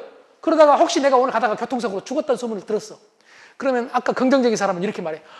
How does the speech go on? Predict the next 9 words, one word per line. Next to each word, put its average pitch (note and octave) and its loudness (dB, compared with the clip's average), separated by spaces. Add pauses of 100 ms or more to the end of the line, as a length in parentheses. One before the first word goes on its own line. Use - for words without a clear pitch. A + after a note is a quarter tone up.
(120)
"아, C4+ 4
그 C4 -4
강사님 A3+ -4
백오십 A3 -4
년 A#3+ -2
살아야 B3 -2
되는데." F3 -6 (800)
이렇게 B3+ -2
말해. D#3 -10